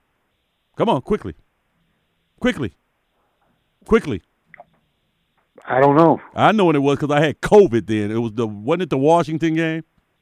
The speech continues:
Speaker 1: And
Speaker 2: Yeah,
Speaker 1: that was
Speaker 2: it
Speaker 1: the
Speaker 2: was.
Speaker 1: last
Speaker 2: You're
Speaker 1: second
Speaker 2: right,
Speaker 1: field
Speaker 2: yeah.
Speaker 1: goal. I remember I was
Speaker 2: Yeah,
Speaker 1: dying on
Speaker 2: yeah.
Speaker 1: the couch with covid,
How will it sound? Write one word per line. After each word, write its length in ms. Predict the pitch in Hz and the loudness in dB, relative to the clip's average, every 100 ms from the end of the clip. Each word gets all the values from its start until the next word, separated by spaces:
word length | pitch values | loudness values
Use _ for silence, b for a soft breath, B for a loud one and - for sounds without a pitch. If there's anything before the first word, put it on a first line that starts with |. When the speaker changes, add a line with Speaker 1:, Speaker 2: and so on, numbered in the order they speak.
| _ _ _ _ _ _ _ _ _ - | _ _ _ _ _ _ _ _ _ -4
Speaker 1:
And 120 | 117 | 4
Speaker 2:
Yeah, 80 | 151 | 4
Speaker 1:
that 60 | |
was 60 | 143 | 6
Speaker 2:
it 20 | |
Speaker 1:
the 60 | 139 | 4
Speaker 2:
was. 100 | 156 | 2
Speaker 1:
last 40 | |
Speaker 2:
You're 80 | 160 - 165 | 2 0 -2
Speaker 1:
second 100 | - | -2
Speaker 2:
right, 80 | 165 | 0
Speaker 1:
field 200 | 165 160 | 2 2
Speaker 2:
yeah. 60 | |
Speaker 1:
goal. 180 | 160 143 _ | 0 -2 _
I 40 | - | -4
remember 200 | 190 175 | 0 2
I 40 | |
was 120 | 147 | 2
Speaker 2:
Yeah, 140 | 117 151 | -2 2
Speaker 1:
dying 340 | 185 185 165 | 6 6 6
on 120 | 160 | 4
Speaker 2:
yeah. 60 | 151 | 0
Speaker 1:
the 40 | |
couch 260 | - 180 160 | 0 0 0
with 140 | 139 | -4
covid, 440 | - 156 175 120 | -2 0 0 -2